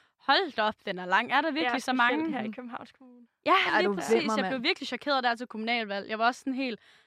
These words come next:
Speaker 1: hvor skal jeg starte?
Speaker 2: Ja.
Speaker 1: <laughs> Det kan bare gøre så meget, når man, øh, når man sådan skal til at finde ud af sådan noget, synes jeg.
Speaker 3: Ja.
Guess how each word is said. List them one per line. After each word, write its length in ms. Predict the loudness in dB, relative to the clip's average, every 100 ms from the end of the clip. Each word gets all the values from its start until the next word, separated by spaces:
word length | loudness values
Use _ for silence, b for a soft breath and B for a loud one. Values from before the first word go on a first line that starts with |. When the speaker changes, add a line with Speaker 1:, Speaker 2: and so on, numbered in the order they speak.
| b
Speaker 1:
hvor 80 | -10
skal 180 | -10 -12
jeg 60 |
starte? 400 | -6 -4 -4 -2 4 4
Speaker 2:
Ja. 240 | 6 4 4 0 2
Speaker 1:
<laughs> 1300 | 2 2 -2 -4 _ _ 0 2 2 -4 -8 -10 -4
Det 100 | -2
kan 120 | 2
bare 360 | 4 6 4 4
gøre 180 | 2
så 120 | 2 2
meget, 460 | 4 4 4 0 -2
når 140 | -2
man, 300 | 0 -4 -4
øh, 220 | -6 -6
når 120 | -6
man 220 | -4 -6 -6
sådan 400 | -6 -6 -6 -10
skal 180 | -10
til 100 | -6
at 60 | -4
finde 180 | -4 -4
ud 40 |
af 140 | -4 -6
sådan 100 | -6
noget, 180 | -6
synes 220 | -8 -10 -10
jeg. 100 | -12 _ _
Speaker 3:
Ja. 160 | 2